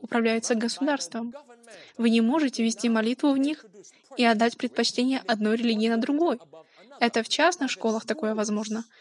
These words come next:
но не в государственных. Следующая статья из Хилл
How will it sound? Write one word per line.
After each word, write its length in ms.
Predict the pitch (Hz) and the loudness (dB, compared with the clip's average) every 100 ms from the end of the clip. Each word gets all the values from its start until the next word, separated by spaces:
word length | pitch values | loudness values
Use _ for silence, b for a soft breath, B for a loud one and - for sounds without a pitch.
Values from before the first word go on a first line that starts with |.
| b - | b 2
но 240 | 220 220 | 4 4
не 140 | 220 226 | 4 2
в 40 | |
государственных. 840 | 233 - 269 285 - 220 214 - - 170 - - 285 190 123 _ _ _ - 147 131 185 180 _ _ _ 175 135 175 - _ 320 302 359 - | 0 0 -2 -4 -4 -6 -6 -10 -20 -20 -20 -20 -20 -20 _ _ _ _ -20 -20 _ -20 -20 _ _ _ -20 -20 -20 -20 _ -18 -16 -12 -4
Следующая 380 | 269 277 - | -2 -2 -2
статья 340 | 247 233 226 233 | 0 -2 -2 -4
из 220 | - 233 | -6 -10
Хилл 420 | 151 233 220 226 | -8 -4 -4 -6